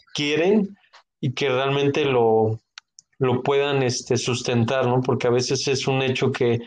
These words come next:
que, que, que puedes, puede sentirse o puede tomarse como una moda, ¿no? "Ay, es que eres de la unam, ah, es que eres del Politécnico, eres de X o Y o Z".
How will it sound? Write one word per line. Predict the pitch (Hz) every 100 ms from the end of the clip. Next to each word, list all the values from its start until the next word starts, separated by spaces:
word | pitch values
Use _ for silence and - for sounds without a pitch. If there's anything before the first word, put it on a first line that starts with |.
| - _ _ _ _ -
que, | 139 135
que, | 139 143 143
que | -
puedes, | 120 151 156 175 - - - _ _
puede | - 175 196 190
sentirse | 165 131 127 160 160 180 180 180
o | 143 147
puede | 143 143 151
tomarse | 143 127 135 135 139
como | - 127
una | 131 135
moda, | 127 127 123 120
¿no? | 117 131
"Ay, | 139 151 165
es | 165 -
que | 165 143
eres | 143 147
de | 127
la | 120
unam, | 120 123 127
ah, | 135
es | 156
que | -
eres | 160
del | 143 131
Politécnico, | 127 123 117 127 123 120 127
eres | 135 143 -
de | 131 123 131
X | 131 139 -
o | 123
Y | 127
o | 131
Z". | 127 127